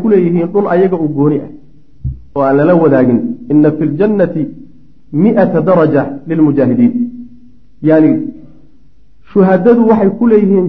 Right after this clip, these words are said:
jannada Rabbi subxaanahu wa tacaala boqol darajo oo wax la wadaagaya aysan jirin. Keligood baa iska leh. Darajooyinka marka, haddii aan meesha rag laga helin oo rag meesha lagu daadinin,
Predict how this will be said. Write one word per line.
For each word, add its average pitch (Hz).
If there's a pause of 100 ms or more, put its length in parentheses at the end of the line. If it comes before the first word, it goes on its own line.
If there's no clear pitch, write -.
jannada 214
Rabbi 180
subxaanahu 196
wa 175
tacaala 196
boqol 202 (120)
darajo 208
oo 190
wax 214
la 180
wadaagaya 156
aysan 117
jirin. -
Keligood 202
baa 185
iska 180
leh. - (960)
Darajooyinka 233
marka, 226 (720)
haddii 180
aan 233
meesha 240
rag 226
laga 214
helin 214
oo 185
rag 220
meesha 214
lagu 202
daadinin, 135